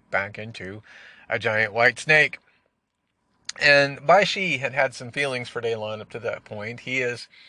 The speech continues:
very standoffish about her now, but he agrees they do need to get the gang all together. And Bai Shi says, "Looks like you're the lead on this one, new Superman."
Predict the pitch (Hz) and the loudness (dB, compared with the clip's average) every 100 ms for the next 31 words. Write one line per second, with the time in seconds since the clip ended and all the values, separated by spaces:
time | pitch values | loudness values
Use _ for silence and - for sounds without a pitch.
0 | - - - - - 143 143 - - 135 | -20 -20 -20 -20 2 6 6 4 2 4
1 | 131 123 117 120 120 - 120 - 127 113 | 6 4 6 8 8 4 -4 -4 -2 4
2 | 113 - - 113 110 151 170 160 - _ | 4 4 -2 -4 4 8 8 6 0 _
3 | _ - 160 156 156 143 135 131 120 113 | _ 4 6 6 2 0 0 -2 -2 -4
4 | 117 160 147 123 117 113 117 107 117 117 | -4 -2 -2 -4 -6 -6 -6 -6 -6 -6
5 | 90 107 - 101 139 151 151 143 _ _ | -6 -8 -8 2 4 6 6 4 _ _
6 | _ - _ _ - 123 117 113 110 101 | _ -20 _ _ 0 4 4 4 0 0
7 | 110 113 - 120 - 110 104 131 170 - | 2 2 -2 -6 -4 -6 -4 -2 -2 4
8 | 165 160 160 156 156 139 151 185 135 123 | 4 4 0 0 0 0 2 4 4 2
9 | 120 120 127 117 117 123 - 131 127 120 | -2 -6 -6 -6 -6 -4 -4 -6 -6 -4
10 | 120 127 131 | 0 0 -2